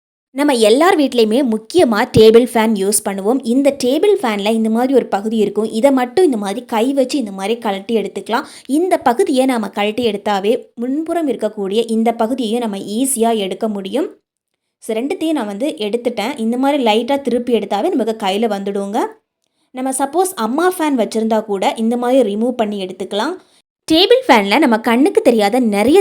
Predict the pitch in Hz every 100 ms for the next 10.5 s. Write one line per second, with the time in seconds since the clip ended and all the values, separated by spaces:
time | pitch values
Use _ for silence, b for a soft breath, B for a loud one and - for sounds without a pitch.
0 | 240 220 220 233 254 233 208 202 190 262
1 | 330 214 202 190 277 359 320 320 320 254
2 | 220 240 190 247 269 202 208 269 220 240
3 | 214 202 190 214 339 269 202 208 269 214
4 | 202 - 220 208 190 208 262 208 214 226
5 | 349 233 214 226 214 269 285 285 277 202
6 | 202 214 196 359 359 254 254 196 254 359
7 | 240 196 202 - B B B 277 302 311
8 | 320 262 220 202 320 392 403 392 226 208
9 | 262 220 196 196 269 349 320 226 202 196
10 | 202 202 196 196